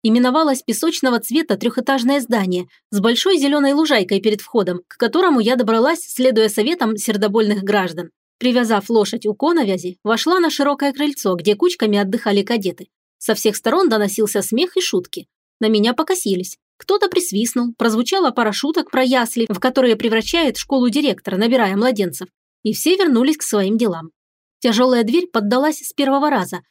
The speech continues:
хотя приложить силы пришлось, но я не подала виду, изящно придерживая створку. За спиной женский голос посоветовал шутнику засунуть ясли себе, э,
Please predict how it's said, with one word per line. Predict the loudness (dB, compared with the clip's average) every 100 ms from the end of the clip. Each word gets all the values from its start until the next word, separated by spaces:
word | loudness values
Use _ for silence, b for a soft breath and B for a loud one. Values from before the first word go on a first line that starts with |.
| _
хотя | -4 0 0 0
приложить | 2 2 2 0
силы | 0 2 2
пришлось, | 2 -2 -2 -8 -10 _ _
но | 0
я | 2 2
не | 2
подала | 0 0 0
виду, | 0 0 0 0
изящно | -2 0 0 -2
придерживая | 0 0 0 0 0 -2
створку. | -2 -4 -4 -6 -14 _ _ _
За | -4
спиной | -2 2 2 2
женский | 2 0 -2
голос | -2 0 0 0
посоветовал | -2 -2 -2 0 0
шутнику | 0 -2 -2 2 2
засунуть | 2 0 0 0 2
ясли | 0 0 -2
себе, | -2 0 2
э, | 2